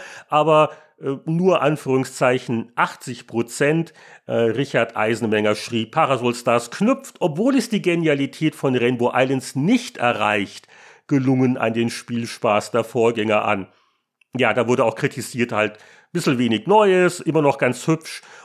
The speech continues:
und nett. I-, ich hab's dann auch nicht mehr gespielt, also Rainbow Islands war ich dabei, Parasol Stars, äh, nö,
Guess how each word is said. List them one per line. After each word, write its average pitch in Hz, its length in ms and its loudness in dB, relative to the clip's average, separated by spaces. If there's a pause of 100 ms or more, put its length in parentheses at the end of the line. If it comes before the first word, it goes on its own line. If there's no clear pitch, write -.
und 143 200 0
nett. 160 400 0
I-, 165 160 -2
ich 165 140 -4
hab's 208 180 -2
dann 151 120 0
auch 151 240 0
nicht 208 160 -4
mehr 196 120 4
gespielt, 202 500 -2
also 139 180 0
Rainbow 147 340 2
Islands 214 380 2
war 143 120 4
ich 143 100 -4
dabei, 156 340 2
Parasol 160 480 0
Stars, 131 560 0 (480)
äh, 139 100 -20
nö, 147 800 0